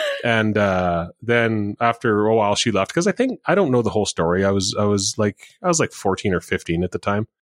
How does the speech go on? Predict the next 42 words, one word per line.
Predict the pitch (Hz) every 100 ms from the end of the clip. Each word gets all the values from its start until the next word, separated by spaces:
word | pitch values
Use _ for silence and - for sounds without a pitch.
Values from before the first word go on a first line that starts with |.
| -
I | 110
think | 175 202
she | 233
was | 208
getting | 214 208
maybe | 202 202
divorced, | 185 180 196 196 -
or |
maybe | 95 104 151
she | -
left | 165 160 160
her |
husband | 131 151 143 156 156 135
or |
something | - 131 131
like | 127 113
that. | 131 139 _
And, | - 110 110
uh, | 104 104
then | 123 131 117
she | - 120
left, | 110 139 113 110 117
but | 110 -
she | - 120
left | 113
some | - 95
clothes | - 104 131 165
in, | 170
including, | 101 - 113 104
uh, | 98 92 87 87
including | 101 95 107 98
one | 98
of | 92
her | 85
bras, | 85 87 107
and | 113
I |
jerked | 104 120 123
off | 113
with | 120
her |
bra. | 117 143